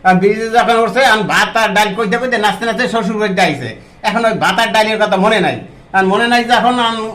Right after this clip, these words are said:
দক্ষিণ দিক দিয়ে একটা লোক আইছে। দক্ষিণ দিকে লোক আইছে, "ভাই, আপনি পানির ভিতর বইয়া নাচেন কা?" ওই লোকটা বলছে কি, "আমি যখন পোলের পার পড়ছি, ভাত আর ডাল মনে হয় নিচে পড়ে গেছে।" শ্বশুর বাড়িতে খাইতে খাইতে নাচতে নাচতে ভাত আর ডাল, ভাত আর ডাল।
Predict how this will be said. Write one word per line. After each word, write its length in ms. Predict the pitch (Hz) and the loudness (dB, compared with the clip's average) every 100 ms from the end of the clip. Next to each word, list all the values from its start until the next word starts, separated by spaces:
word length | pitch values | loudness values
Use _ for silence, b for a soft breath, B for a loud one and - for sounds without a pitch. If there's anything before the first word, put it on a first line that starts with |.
| - 175 | -12 -10
দক্ষিণ 400 | 156 233 254 254 | -2 0 0 -2
দিক 120 | 240 | 0
দিয়ে 120 | 247 | -2
একটা 160 | - 220 | 0 0
লোক 200 | 226 226 | 0 2
আইছে। 460 | 202 - 120 - B B | 0 -2 -10 -14 B B
দক্ষিণ 180 | 185 226 | -4 -2
দিকে 140 | 247 233 | -2 -2
লোক 200 | 240 262 | 0 0
আইছে, 200 | 208 226 | 0 2
"ভাই, 180 | 240 226 220 214 208 202 196 196 196 196 185 - - - | 2 2 -2 -2 -2 -2 -2 -2 -6 -8 -12 -18 -20 -10
আপনি 280 | 185 190 214 226 220 208 202 196 | -6 -4 -2 2 4 4 2 0
পানির 300 | 226 226 226 | -2 -2 -4
ভিতর 280 | 233 240 233 | -4 -4 -2
বইয়া 320 | 233 233 214 | 0 2 2
নাচেন 400 | 208 220 226 160 | 2 -2 -2 -2
কা?" 160 | 139 - B - | -4 -6 B -2
ওই 120 | 262 | 0
লোকটা 260 | 262 - 262 | 0 0 0
বলছে 300 | 254 269 254 | 0 -2 0
কি, 80 | |
"আমি 180 | 240 226 | 0 0
যখন 160 | 247 240 | 0 0
পোলের 260 | 240 269 | 0 0
পার 160 | 277 262 | 2 0
পড়ছি, 480 | 285 220 180 - - 131 | 0 -2 -6 -6 -12 -2
ভাত 200 | 185 214 | 0 2
আর 80 | 196 | 2
ডাল 180 | 240 233 | 2 2
মনে 140 | 233 | -2
হয় 80 | 220 | -2
নিচে 200 | 220 240 | -2 -2
পড়ে 180 | 240 214 | -2 0
গেছে।" 420 | 190 - 127 - B B - | -2 -4 -12 -16 B B -4
শ্বশুর 260 | 240 226 | -2 -2
বাড়িতে 200 | 247 247 | -2 -2
খাইতে 260 | 208 226 247 | -2 -2 -2
খাইতে 140 | 254 | -2
নাচতে 240 | 240 233 247 | -2 -2 -2
নাচতে 360 | 247 247 247 | -4 -2 -4
ভাত 200 | 196 190 | -2 -2
আর 100 | 240 | -2
ডাল, 140 | 254 240 | -4 -4
ভাত 160 | 226 | -2
আর 60 | 240 | -2
ডাল। 160 | 285 | -4